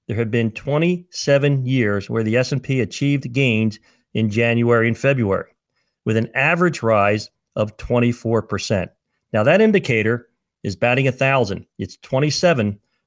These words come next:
for twenty-seven. So let's hope this rally continues. Now, as positive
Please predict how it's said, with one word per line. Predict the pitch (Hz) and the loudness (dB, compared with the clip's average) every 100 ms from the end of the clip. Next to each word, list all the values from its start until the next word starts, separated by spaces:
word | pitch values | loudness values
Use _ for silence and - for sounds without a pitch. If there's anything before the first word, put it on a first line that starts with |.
| _ | _
for | 107 | -10
twenty-seven. | - 123 120 - 147 117 92 95 _ _ _ | -4 0 0 0 2 2 -2 -10 _ _ _
So | - | -6
let's | 113 - | -4 0
hope | 123 123 | -2 0
this | 120 | -4
rally | 101 104 101 | 0 0 0
continues. | 107 95 123 95 - - _ - | -4 -2 -2 -2 -8 -14 _ -4
Now, | 147 | 0
as | 139 | 0
positive | - - 220 240 170 139 135 | -2 0 2 4 4 4 0